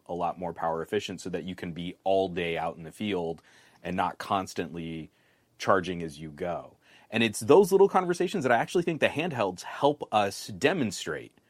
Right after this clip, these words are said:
Like, it's seven twenty P gaming, often at, like, thirty frames per second. That's not exciting, but my Steam Deck <laughs> is really good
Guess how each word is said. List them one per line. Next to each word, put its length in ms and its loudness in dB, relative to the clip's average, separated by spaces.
Like, 300 2
it's 200 -2
seven 260 8
twenty 300 2
P 160 0
gaming, 440 4
often 380 0
at, 100 2
like, 180 6
thirty 280 2
frames 300 -2
per 160 -2
second. 420 2
That's 340 2
not 200 6
exciting, 600 -2
but 180 2
my 100 0
Steam 320 -2
Deck 380 2
<laughs> 400 -4
is 340 8
really 640 4
good 560 4